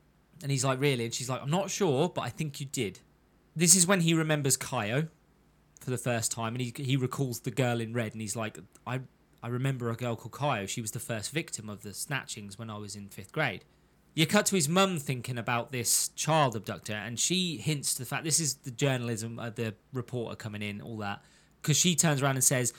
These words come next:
when she looked at that guy and he was looking at her, he turned away quickly. She said, "And the only reason he'd do that is because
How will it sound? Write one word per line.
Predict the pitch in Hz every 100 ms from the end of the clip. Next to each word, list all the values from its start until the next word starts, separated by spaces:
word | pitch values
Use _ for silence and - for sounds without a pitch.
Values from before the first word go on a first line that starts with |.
| -
when | 156 170
she | 160 175 143 - 151
looked | 143 180 - 147
at |
that | 131 110
guy | 123 110 107
and | 117 123 120
he |
was | 127
looking | 135 143
at | 117
her, | 143 151 123
he | 143
turned | 151 139
away | 131 156 156
quickly. | 120 110 - 92 - _ - _
She | -
said, | 127 147
"And | 135
the | 139
only | 170 175
reason | 160 139 139
he'd | 131 123
do | 131
that | 127 135 98 - _ _ _ _ _ _ -
is | 135
because | - 131 - 143 127